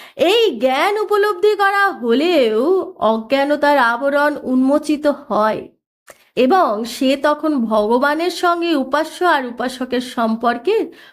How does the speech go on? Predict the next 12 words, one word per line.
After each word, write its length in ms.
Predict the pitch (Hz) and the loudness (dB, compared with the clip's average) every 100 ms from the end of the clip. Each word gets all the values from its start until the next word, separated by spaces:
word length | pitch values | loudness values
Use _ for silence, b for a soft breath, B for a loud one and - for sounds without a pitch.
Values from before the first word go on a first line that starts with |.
| _ - | _ 0
পুনঃপ্রতিষ্ঠা 1120 | 349 370 381 370 302 262 226 226 - 247 254 | 4 4 4 0 0 -2 -2 -6 -2 -2 0
করে। 360 | 220 - - - _ _ _ _ _ _ _ _ _ _ _ _ _ B B B | -4 -8 -12 -20 _ _ _ _ _ _ _ _ _ _ _ _ _ B B B
পূর্ণের 420 | 349 403 415 466 | 4 4 2 -2
সঙ্গে 560 | 453 427 339 403 415 269 214 269 415 - - | 0 0 0 0 0 2 0 -2 -4 -12 -2
অংশের 480 | 254 285 302 359 285 | 0 0 -2 -4 0
যে 140 | 330 | 0
সম্পর্ক, 840 | 330 311 294 320 311 349 523 - _ _ _ _ _ b b 240 | 2 0 2 0 -2 -4 -6 -12 _ _ _ _ _ b b 0
ভগবানের 460 | 254 247 262 269 | 2 2 2 0
সঙ্গে 360 | 262 277 269 262 | 0 -2 0 2
জীবের 280 | 254 254 277 | 2 0 -2
সেই 460 | - 285 277 277 | -4 -2 0 0
সম্পর্ক। 720 | 269 220 214 202 - - - | -4 -8 -8 -8 -10 -10 -14